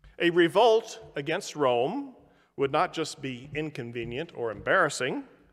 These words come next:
it would disrupt international trade. If those trade routes were no longer deemed safe,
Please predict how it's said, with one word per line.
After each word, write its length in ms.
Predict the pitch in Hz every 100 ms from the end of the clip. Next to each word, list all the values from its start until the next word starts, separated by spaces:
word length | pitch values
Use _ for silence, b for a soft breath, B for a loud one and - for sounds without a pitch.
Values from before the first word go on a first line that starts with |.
| _ _ _ -
it 140 | 185
would 240 | 214 247 156
disrupt 680 | 233 - 196 180 185 - - 160
international 600 | 185 156 139 131 - 190
trade. 560 | - 247 190 113 98 - _ _ _ _ _ _ _ _ _ _ -
If 80 | 113
those 240 | 156 147
trade 400 | - 208 233 262
routes 460 | 165 131 117 160 -
were 100 | 139
no 100 | 147
longer 420 | 147 143 147 135
deemed 520 | 131 156 147 139 117
safe, 680 | - - 220 127 185 - -